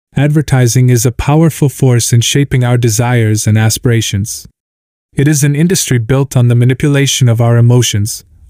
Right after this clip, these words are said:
often exploiting our insecurities and creating artificial needs to drive us towards consumption. Influencer culture and the promotion of consumerism.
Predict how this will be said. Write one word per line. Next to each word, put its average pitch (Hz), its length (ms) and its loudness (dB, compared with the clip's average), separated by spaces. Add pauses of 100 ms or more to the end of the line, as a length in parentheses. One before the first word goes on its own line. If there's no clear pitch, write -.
often 165 340 0
exploiting 135 540 0
our 117 140 0
insecurities 123 880 -2
and 110 140 2
creating 123 340 0
artificial 147 560 0
needs 127 380 0
to 120 100 -2
drive 123 380 0
us 113 180 -2
towards 113 380 -2
consumption. 113 600 -4 (880)
Influencer 156 640 0
culture 113 480 -2
and 117 140 2
the 120 60 -2
promotion 131 500 0
of 113 140 0
consumerism. 107 840 -4